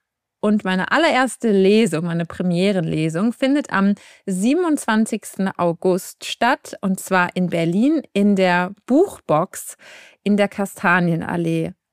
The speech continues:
Ich habe leider noch keine Uhrzeit. Ich glaube zwanzig Uhr, neunzehn Uhr, zwanzig Uhr. Also folgt mir einfach bei Instagram rein,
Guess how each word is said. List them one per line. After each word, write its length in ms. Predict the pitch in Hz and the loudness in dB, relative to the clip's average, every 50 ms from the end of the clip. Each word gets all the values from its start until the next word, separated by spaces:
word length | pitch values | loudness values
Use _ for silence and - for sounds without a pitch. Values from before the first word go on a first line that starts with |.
| _ | _
Ich 140 | - 202 185 | -4 -2 -2
habe 160 | 233 - - | -2 0 0
leider 160 | 247 233 226 | 2 2 2
noch 140 | 220 214 214 | 2 0 -2
keine 220 | - - 220 214 214 | -2 -2 0 0 0
Uhrzeit. 400 | 226 277 277 - - 180 170 - | 0 -2 -2 -4 -4 -6 -6 -6
Ich 120 | 180 - | -6 -4
glaube 460 | - 196 202 214 214 214 214 208 - _ _ _ _ _ _ - | 0 2 2 2 2 2 0 -2 -4 _ _ _ _ _ _ -8
zwanzig 460 | - 196 196 208 208 - 190 - - | -4 -2 -2 -2 -2 -4 -8 -10 -8
Uhr, 220 | 185 165 160 165 170 | -8 -6 -6 -6 -4
neunzehn 380 | 175 190 208 240 254 - 277 254 | -2 0 0 0 0 -2 -4 -6
Uhr, 180 | 240 247 254 - | -4 -4 -6 -6
zwanzig 380 | - 233 220 214 214 202 208 - | -4 -2 -2 -2 -2 -4 -4 -4
Uhr. 160 | 180 175 170 - - - - - - - | -6 -6 -8 -10 -16 -20 -20 -20 -12 -4
Also 240 | - 202 208 196 220 | 0 0 0 0 0
folgt 320 | - - 262 254 285 285 285 | -2 0 0 0 0 0 -2
mir 100 | 262 208 | -2 -2
einfach 260 | 190 220 214 233 220 | -2 -2 -4 -4 -4
bei 160 | - 202 185 | -2 -2 -2
Instagram 540 | 165 208 233 - - 214 190 208 202 202 208 | -2 -2 -4 -4 -4 -4 -2 0 0 0 0
rein, 440 | 202 - 165 175 185 196 202 214 | -2 -2 -2 0 0 0 0 -2